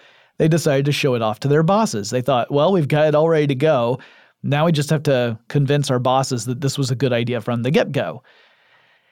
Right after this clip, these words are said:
A O L management was not thrilled about this. In fact, there was a real danger at first that the whole team might get fired because of their work on this project. They had built the product without telling anyone.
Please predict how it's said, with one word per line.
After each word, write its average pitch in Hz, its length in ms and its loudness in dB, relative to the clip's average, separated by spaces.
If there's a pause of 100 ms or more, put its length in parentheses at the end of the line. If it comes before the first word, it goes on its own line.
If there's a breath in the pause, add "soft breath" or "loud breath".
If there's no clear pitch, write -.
(300 soft breath)
A 156 160 2
O 180 100 4
L 214 120 4
management 233 460 2
was 202 200 2
not 240 360 0
thrilled 220 540 2
about 135 420 0
this. 110 240 -6
In 180 160 0
fact, 185 300 0
there 220 100 2
was 233 160 2
a 185 80 2
real 214 600 0 (200)
danger 160 640 2
at 131 180 -4
first 107 460 -2 (200)
that 147 320 0
the 156 220 0
whole 240 220 0
team 175 420 0
might 151 280 0
get 147 220 -2
fired 151 720 -4 (240)
because 143 340 0
of 135 100 -2
their 139 160 2
work 143 240 0
on 127 100 -2
this 120 160 -4
project. 160 560 -4 (240 loud breath)
They 160 80 2
had 165 180 2
built 226 260 0
the 226 80 0
product 135 540 0 (100)
without 147 480 2
telling 127 340 0
anyone. 117 500 -2